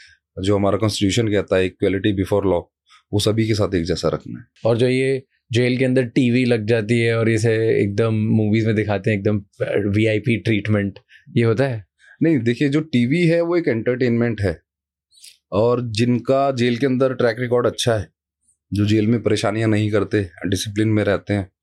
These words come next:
Speaker 1: तो, और बाहर का भी उनके ऊपर कोई ऐसा case नहीं है, जैसे मैंने बताया, टाडा नहीं है, मकोका नहीं है,
Speaker 2: हम्म।
Speaker 1: डकैती नहीं है, murder नहीं है,
Speaker 2: हम्म।
Speaker 1: तो उन cases में हम टीवी provide करते हैं।
Speaker 2: ओके,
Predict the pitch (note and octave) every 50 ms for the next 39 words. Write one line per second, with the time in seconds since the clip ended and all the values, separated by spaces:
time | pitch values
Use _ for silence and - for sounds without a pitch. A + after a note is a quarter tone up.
0 | _ _ _ _ _ _ - - _ _ _ _ _ _ _ _ _ _ _ _
1 | - - F#2+ G#2+ A2 A2+ A2+ B2 A#2 A2 G2+ G#2 F#2 D#2+ F#2+ G2 G#2+ G#2+ A2+ -
2 | B2+ B2 A#2+ C3 C3 A#2+ A#2+ A2 B2 A2+ A#2 A#2 A#2 B2+ A#2+ A2+ G#2+ G2 A#2+ A#2
3 | A2 A2+ A2+ G#2+ - - A2+ G#2+ G#2 G#2 G2+ F#2 - _ _ _ - G#2 G#2 -
4 | - G2 F#2 G#2+ A2 G#2 G#2+ G#2+ G2+ G2 G2+ G2 G2 F#2 - F#2+ F2 F#2 F#2+ G2+
5 | A2 G#2+ G2+ G2 G2 G2 G2 F#2 G2 F#2 - - G2+ G#2 G2+ F#2 F#2 F#2 F#2 F#2
6 | F#2+ - A#2 A2 G#2 G2 F#2+ F2+ - _ _ F2+ F#2+ F2+ - F2 E2+ - - G#2+
7 | G#2 G2+ F#2+ G2 G2 G2 F#2 E2+ - _ _ _ F2+ F2+ F2+ F#2 G#2 F#2+ G2+ G#2+
8 | A2 G2+ F#2 F#2 F#2 F2 - _ _ _ _ _ - A#2+ G#2+ G2+ G2 F#2+ - -
9 | - - _ _ - - A#2+ B2+ C#3+ D#3 C#3 - C#3 C#3 C3+ - D#3 D3 D3 D#3
10 | D#3+ D#3 D#3 D3+ D3 C3+ C3 C#3 C#3 C3 A#2+ A#2 G#2+ G#2 G2 F2+ F2 - F#2 D#2
11 | - - E2 D#2 - _ _ _ _ _ _ - - _ _ _ - A2 G#2 F#2
12 | F2+ F2